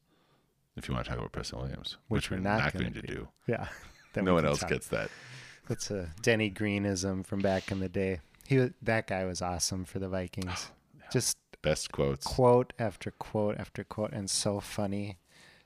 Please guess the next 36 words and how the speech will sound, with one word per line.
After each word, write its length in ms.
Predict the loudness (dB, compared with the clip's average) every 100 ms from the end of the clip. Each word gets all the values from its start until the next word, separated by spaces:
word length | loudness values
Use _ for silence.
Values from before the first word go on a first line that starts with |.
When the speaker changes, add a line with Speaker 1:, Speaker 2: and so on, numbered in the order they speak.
| 2
Speaker 2:
Ah, 240 | 2 2 -6 _ 0
okay, 320 | 2 2 2
so 180 | 4 6
back 320 | 6 4 0
to 160 | -2
it. 140 | -2 -4 -12 -18 -12 0
Paris 340 | 6 6 6
<laughs> 60 | 4
Campbell 640 | 2 4 4 6 6 4 -2 -14 -14 4
had 140 | 8
a 80 | 8
really 380 | 8 8 8 6
nice 300 | 6 4 4
senior 420 | 4 4 2 2
season 480 | 2 4 2 2 2
at 140 | 4
Ohio 380 | 4 2 2 2
State. 420 | 2 0 0 -2 -4 -12 -6
He 100 | 2
was 120 | 4 4
drafted 480 | 6 4 4 2
in 120 | 4 4
the 120 | 4
N 140 | 4
F 160 | 2 4
L 140 | 4
at 80 | 4
the 100 | 2
end 140 | 0 0
of 80 |
the 60 | 2
second 380 | 4 2 2 0
round, 340 | 0 -2 -2
so 140 | -2 0
good 260 | 2 2
capital, 580 | 2 2 0 0 0